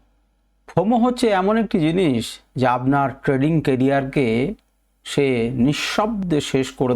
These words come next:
দেবে, অথচ আপনি কিন্তু জানতেও পারবেন না। আপনি ভিতর থেকে জানার চেষ্টা করুন যে ফোমো কী এবং ফোমোটাকে কিভাবে তাড়ানো যায়। যারা আপনারা অনেক দিন থেকে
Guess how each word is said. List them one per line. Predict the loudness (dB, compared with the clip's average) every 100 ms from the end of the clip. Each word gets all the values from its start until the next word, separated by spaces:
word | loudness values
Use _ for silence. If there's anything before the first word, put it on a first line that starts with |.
| 0
দেবে, | 0 0 -2
অথচ | -4 -4 -2 -2
আপনি | -4 -2
কিন্তু | 0 0 -2
জানতেও | -2 -2 -4 -4 -4
পারবেন | -6 -6 -14
না। | -16 -20 _ _ _ _ _ _ _ _ _ _ _
আপনি | -2 2 2 2 2 0
ভিতর | 0 -2 0
থেকে | -2 0
জানার | 0 0 0 -4
চেষ্টা | -2 -2 0
করুন | 0 -2 -4 -8 _ _ _ _ _ -2
যে | -2 -2
ফোমো | -4 -2 0 0 -4 -2
কী | 0 0 -2 -8 _ _ _ -2
এবং | -2 -2
ফোমোটাকে | -2 -2 -2 -2 -4 -4
কিভাবে | -4 -2 -2 -4 -2
তাড়ানো | -2 -2 0 0 -2 -2
যায়। | -6 -8 -12 _ _ _ _ _ _ _ _ -4 0
যারা | 2 2 -2 -6 -4 -2
আপনারা | 0 0 0 -2 -6 _ -2
অনেক | 0 0
দিন | 0 0
থেকে | -2 0